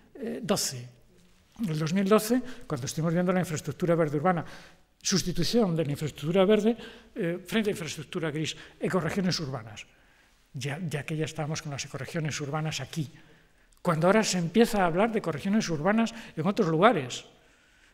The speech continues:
Bueno, Es complicado, pero, eh, se, se está in-, se está yendo por ello. Es decir, se está viendo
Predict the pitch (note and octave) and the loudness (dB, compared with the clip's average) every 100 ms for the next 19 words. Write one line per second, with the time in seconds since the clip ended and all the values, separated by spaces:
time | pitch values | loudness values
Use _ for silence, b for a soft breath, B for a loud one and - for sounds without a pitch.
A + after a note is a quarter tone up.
0 | - D#3 C#3 - - b b b b b | -6 -4 -6 -12 -20 b b b b b
1 | _ _ - - - B2+ B2+ G#3+ B2 - | _ _ -4 -4 -4 -8 -2 0 -2 -6
2 | - B2+ C3+ C4 G#3+ C3+ D3 - - A#3+ | -14 -10 -10 -6 -4 -2 0 0 0 -2
3 | D3+ D#3 - D3+ F3+ G3+ A#3+ C#3+ D#3+ B3+ | -2 -2 0 2 4 4 2 -4 -6 -4
4 | D#3+ - G3 F3+ E3+ C3+ C#3 B2 A2 A#2+ | -4 -2 -2 0 -4 -8 -12 -16 -18 -10
5 | D#3+ C#3 C#3+ - B B - D3+ - F#3+ | -6 -4 -6 -8 B B -6 0 4 6
6 | G#3+ A3 | 6 6